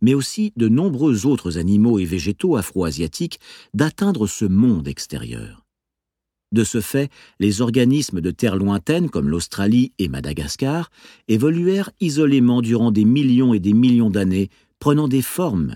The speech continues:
et des natures très différentes de celles de leurs lointains parents afro-asiatiques. La planète Terre était partagée en plusieurs écosystèmes distincts, tous composés d'un assemblage unique d'animaux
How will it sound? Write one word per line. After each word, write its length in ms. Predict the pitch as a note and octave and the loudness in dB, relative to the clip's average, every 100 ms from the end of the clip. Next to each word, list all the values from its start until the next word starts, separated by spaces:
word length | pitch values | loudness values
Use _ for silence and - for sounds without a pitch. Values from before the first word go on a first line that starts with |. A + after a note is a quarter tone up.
| - | -4
et 80 | A#2 | 0
des 100 | B2 | 2
natures 440 | C#3 D#3 - G#3+ | 2 -2 -2 -2
très 260 | - - G#3 | -4 -6 -4
différentes 640 | D#3+ C3+ A#2 F#2+ G2 G#2 - - - | -4 -4 -4 -2 -2 -4 -12 -20 -2
de 120 | C3 | 0
celles 260 | C3 - A#2+ | 0 0 0
de 80 | A#2+ | 2
leurs 180 | A2+ | 2
lointains 520 | G#2+ A2+ B2 A2+ A2 G2+ | 2 2 2 0 -2 -2
parents 340 | G2+ F2 G2+ | -2 -2 -2
afro-asiatiques. 960 | D#2+ - F#2+ E2 C2+ A#1+ - - - _ _ _ _ _ _ _ _ _ _ _ - | -2 -6 -4 -4 -6 -12 -14 -20 -20 _ _ _ _ _ _ _ _ _ _ _ -6
La 120 | A2+ | -4
planète 340 | A#2+ G3 B2+ - | -2 0 0 -2
Terre 380 | - E3 F3+ E3+ _ _ - _ - | -4 -2 -2 -6 _ _ -20 _ -4
était 240 | G#3 F3 | -2 -2
partagée 520 | E3 D3 E3 D3+ G3 | -2 -4 -4 -2 0
en 100 | D3 | 0
plusieurs 600 | - - F3+ C3 D#3 C3+ | -2 -2 0 0 0 0
écosystèmes 720 | B2+ - A2+ - G#2 - B2 F2 | -2 0 -2 -2 -6 -2 0 0
distincts, 500 | E2+ - - C2+ A#1+ _ _ _ | -4 -10 -10 -12 -12 _ _ _
tous 400 | - C3 E3 - - _ _ - | 0 0 -2 -12 -18 _ _ -4
composés 500 | F3 D3 D#3 B2+ D#3+ | -2 0 0 0 0
d'un 180 | A2+ | 0
assemblage 640 | G#2+ C#3 - C#3 A#2 G#2 F#2+ - | 0 -2 -4 -2 0 -2 -4 -4
unique 420 | F3+ F3 D#3+ G#2+ | 0 0 -2 -2
d'animaux 580 | A2+ E3 D#3+ C#3 B2+ C#3+ | -2 0 0 2 2 0